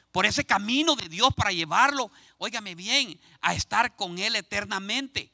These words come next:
Ese es su enfoque, esa es su visión. Esa es la visión que el Señor, y el Señor les había dicho a la tierra, a los israelitas eso. Pero ¿sabe qué?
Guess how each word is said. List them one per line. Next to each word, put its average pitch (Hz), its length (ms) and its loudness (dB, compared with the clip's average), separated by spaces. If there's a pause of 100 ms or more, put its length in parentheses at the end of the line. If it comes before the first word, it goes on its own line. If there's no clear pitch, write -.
(180)
Ese 208 320 4
es 247 80 0
su 240 100 -4
enfoque, 175 600 0
esa 190 160 0
es 180 60 -4
su 233 120 -10
visión. 190 540 -6 (960)
Esa 175 200 2
es 262 40 4
la 254 80 8
visión 247 440 2
que 247 120 0
el 196 100 -4
Señor, 196 440 0
y 160 100 -2
el 202 100 0
Señor 226 300 2
les 277 120 2
había 254 280 0
dicho 320 320 -6
a 175 60 2
la 156 100 -4
tierra, 185 400 0 (220)
a 170 120 6
los 180 160 2
israelitas 180 600 -2
eso. - 260 -16 (600)
Pero 220 200 0
¿sabe 294 220 2
qué? 302 340 0